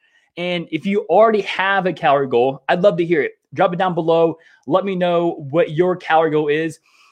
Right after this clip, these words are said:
We also use, if, if you rather use a calculator, we also use two other energy pro-, in, energy prediction based calculators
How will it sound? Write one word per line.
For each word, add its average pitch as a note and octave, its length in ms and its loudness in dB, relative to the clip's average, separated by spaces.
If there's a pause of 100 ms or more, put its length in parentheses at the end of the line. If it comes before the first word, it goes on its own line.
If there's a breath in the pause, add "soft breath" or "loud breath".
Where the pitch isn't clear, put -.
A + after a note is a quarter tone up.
(120)
We F#3+ 160 0
also A#3+ 320 2
use, G3 460 -4
if, D#3 240 -12 (220)
if D3+ 160 -12
you F#3 100 -4
rather A3+ 180 4
use A3+ 140 -2
a G#3+ 60 0
calculator, D3+ 720 0
we D3+ 140 -6
also G3+ 360 -2
use F3+ 380 -6
two G3+ 300 -10
other E3+ 520 0 (1300)
energy G3 520 -2
pro-, D#3+ 280 -4 (300)
in, A3 300 0
energy G#3+ 340 -2
prediction F3 680 -2
based E3 400 -6
calculators D3 720 -2